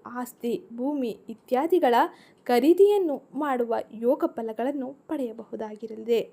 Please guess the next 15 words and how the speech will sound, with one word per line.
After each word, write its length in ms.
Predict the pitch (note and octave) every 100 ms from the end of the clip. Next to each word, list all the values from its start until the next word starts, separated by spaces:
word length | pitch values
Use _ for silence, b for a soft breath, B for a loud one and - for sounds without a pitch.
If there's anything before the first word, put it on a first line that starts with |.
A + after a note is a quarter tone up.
| -
ಧನು 400 | A#3 D4+ E4 D4
ರಾಶಿಗೆ 600 | G#3+ G#3+ G3+ A#3 G#3+ G#3 G#3
ಸೇರಿದ 480 | - G#3+ G#3 G#3 G#3 G3+
ಜನರು 400 | G3 A#3 D#4 C4 C#4+ - B B -
ತಮ್ಮ 240 | F4 F4 B3+ -
ಕೆಲಸದ 480 | - D4+ F4 F4 B3+ A3+
ಸ್ಥಳದಲ್ಲಿ 920 | - - A3 G#3+ G#3 G#3+ G3+ G#3+ - -
ನಿಮ್ಮ 260 | B3+ F4 C#4+ A3
ಕಠಿಣ 320 | - A#3+ A#3+ A3+
ಪರಿಶ್ರಮಕ್ಕೆ 1040 | - - G3+ C#4 - D4+ B3 - A#3+ A3 - -
ತಕ್ಕಂಥ 480 | A#3+ - E4+ C#4 A3+ G#3
ಪ್ರತಿಫಲವನ್ನು 1040 | - - A#3 A3 - G#3+ G#3 B3+ C#4 A#3 - - -
ಪಡೆಯಬಹುದಾಗಿರಲಿದೆ. 1120 | C4+ A3+ A3 G3+ G#3+ G#3+ G#3+ A3 G#3+ G#3+ G#3 - - B B B B
ನಿಮಗೆ 360 | C#4 D4+ B3+ A#3+ - A3+
ಯಶಸ್ಸು 520 | B3 C#4 F4 D#4+ -